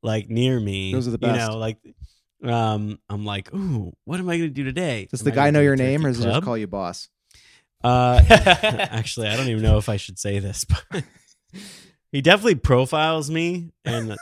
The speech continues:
Speaker 1: I also have quite a summer tan going, so he
Speaker 3: Oh.
Speaker 1: calls me Habibi, um, which I don't think he probably should do.
Speaker 2: Woof.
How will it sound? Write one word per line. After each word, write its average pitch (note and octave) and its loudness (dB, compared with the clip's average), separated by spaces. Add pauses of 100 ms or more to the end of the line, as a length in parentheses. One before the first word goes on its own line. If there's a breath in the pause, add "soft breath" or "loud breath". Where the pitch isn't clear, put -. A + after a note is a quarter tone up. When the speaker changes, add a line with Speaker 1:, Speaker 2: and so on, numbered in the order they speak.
Speaker 1:
I B2 -4
also D#3 -4
have D#3 0
quite B2+ -2
a G#2+ -2
summer B2+ -2
tan A#2 -6
going, D3 -4
so - -6
he D#3 2
Speaker 3:
Oh. D#3 -2
Speaker 1:
calls C3+ -2
me C#3 0
Habibi, A#2+ -4 (180)
um, A2+ -4
which A2 -4
I A#2+ 2
don't C3 -2
think D#3+ -2
he F3 -4
probably C#3 -2
should C#3 -4
do. C3+ 0
Speaker 2:
Woof. F4 2